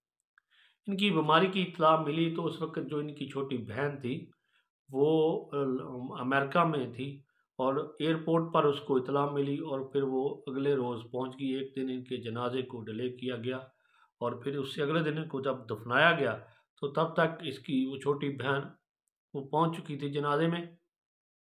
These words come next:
अ, अगर उस वक्त की दो हज़ार बाईस की वीडियो देखें, तो इनकी वालदा जो हैं, इनके सरहाने वो बैठी हुई हैं और इनकी मैयत पड़ी हुई है, साथ ही इनकी बहन खड़ी हैं।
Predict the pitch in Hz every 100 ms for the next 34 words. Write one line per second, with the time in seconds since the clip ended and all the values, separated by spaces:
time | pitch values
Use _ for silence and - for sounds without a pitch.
0 | _ _ _ _ _ - _ _ _ _
1 | - 147 147 175 165 202 196 196 185 160
2 | 185 - 165 - 185 143 151 165 170 139
3 | 131 160 160 143 127 139 160 127 127 143
4 | 156 160 - _ _ _ _ - 147 143
5 | 143 135 113 120 127 135 147 123 110 120
6 | 131 - _ _ _ - 165 160 143 139
7 | 127 113 143 175 143 - - - 139 120
8 | 113 160 160 151 139 131 - _ _ _
9 | 131 135 139 147 143 139 127 120 131 156
10 | 135 - 123 131 135 147 143 143 _ _
11 | _ - 139 156 160 160 160 156 139 123
12 | 107 147 156 151 139 151 147